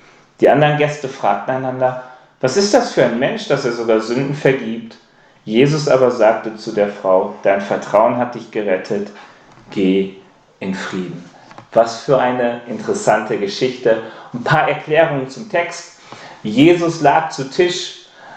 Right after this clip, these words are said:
weil damals die Menschen nicht an, auf Stühlen saßen, sondern auf Polster lagen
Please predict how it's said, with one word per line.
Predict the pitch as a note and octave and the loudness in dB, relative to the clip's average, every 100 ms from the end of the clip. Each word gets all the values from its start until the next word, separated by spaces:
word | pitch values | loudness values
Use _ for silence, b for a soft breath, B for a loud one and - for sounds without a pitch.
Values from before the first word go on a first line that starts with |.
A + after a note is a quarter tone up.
| B | B
weil | G2 G#2 A2 A2+ C3 C3 B2+ - G#2+ | -4 2 6 6 4 4 2 -4 -2
damals | A#2 A#2+ A#2+ A#2+ - | 0 2 0 -2 -8
die | A2 | -6
Menschen | A2+ B2 - A#2+ A#2 | -4 -4 -6 -4 0
nicht | A2+ A2+ - | 0 -2 -2
an, | G#2+ G#2 - _ _ - - - - C3 | -2 -2 -8 _ _ -10 -6 -6 -4 2
auf | B2 - | 2 0
Stühlen | - F3 F3 D3+ | -4 2 4 4
saßen, | C#3 C3 C3+ - B2+ | 4 4 2 -4 -10
sondern | B2 A#2 A2+ A2 | -8 -6 -6 -4
auf | G#2 - - - | -4 -6 -14 -6
Polster | - C#3+ D3 - B2 B2 A#2+ B B B B | 4 4 4 0 0 0 0 B B B B
lagen | G#2 A2+ C3 F3 - D3 | 2 6 6 4 0 -6